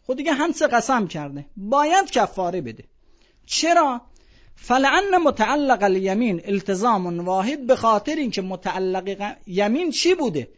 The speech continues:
یک التزام بوده به ترک جمیع الحصص، به این که او کار را انجام نده. خب این انجام داد دیگه، تمام شد.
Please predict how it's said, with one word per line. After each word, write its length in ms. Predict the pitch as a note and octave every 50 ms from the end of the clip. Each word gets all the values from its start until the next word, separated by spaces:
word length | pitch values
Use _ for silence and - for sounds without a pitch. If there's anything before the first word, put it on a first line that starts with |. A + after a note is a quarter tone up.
| _ _ _ _ _ -
یک 500 | - C#4 D4+ E4+ F#4+ G4+ G#4 - - C#4 -
التزام 640 | C4+ B3 A3 F3+ - G#3+ G3 A3+ C4 B3+ A#3 G#3+ G3
بوده 220 | F#3 F#3 E3+ F3
به 140 | E3+ E3 G3+
ترک 580 | G3+ - - C4+ C#4+ D4 A#3+ - - - F3 D#3
جمیع 460 | D3+ F3+ A3+ B3+ D4 F#4+ G4+ F4+ D4+
الحصص، 580 | C#4+ B3 G3 - - F3+ - - F3+ E3+ - - _ _ - - - _ - -
به 160 | F3+ G3+ D4+
این 220 | E4 F#4+ G4+ F#4
که 100 | C#4 -
او 160 | F4 D#4+ B3
کار 300 | - - C#4 D#4+ F4+ E4
را 120 | D#4 D#4 D4
انجام 520 | C4 A#3+ A3+ A3 G3+ B3+ C4+ B3+ B3 A#3
نده. 220 | A3+ G3+ F3+ F#3 - - -
خب 140 | G#3+ A3
این 80 | C4+ C#4
انجام 500 | C4+ C4 B3+ C4 C4 F4 G4 G4 F#4 D#4
داد 180 | C4+ A#3+ F#3+ E3
دیگه، 180 | E3+ D#3+ E3+
تمام 360 | E3 - B3+ D4+ G4+ G4+ F#4
شد. 240 | C4 - - D3+ C3+